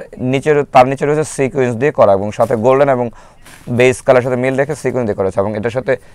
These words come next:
ইনারের কাপড় দেওয়া রয়েছে, just আপনারা শুধু তৈরি করে নেবেন। আর এটার স্লিপের কাপড়টা দেখিয়ে দিচ্ছি, এটা হচ্ছে স্লিপের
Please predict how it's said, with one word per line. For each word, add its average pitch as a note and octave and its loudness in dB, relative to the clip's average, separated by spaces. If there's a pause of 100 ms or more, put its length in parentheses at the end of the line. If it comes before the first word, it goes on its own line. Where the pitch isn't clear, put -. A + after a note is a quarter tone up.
(280)
ইনারের C3 2
কাপড় C3+ 0
দেওয়া B2+ 4
রয়েছে, C#3+ 0
just C3+ 2
আপনারা C3+ -6
শুধু C#3 -6 (160)
তৈরি D3 -2 (100)
করে C3 4
নেবেন। F2+ -4 (920)
আর G#2+ 4 (100)
এটার A2+ -4
স্লিপের B2+ -2
কাপড়টা C#3 2
দেখিয়ে C#3+ -2
দিচ্ছি, - -10 (180)
এটা B2+ 0
হচ্ছে B2+ -2
স্লিপের C3 2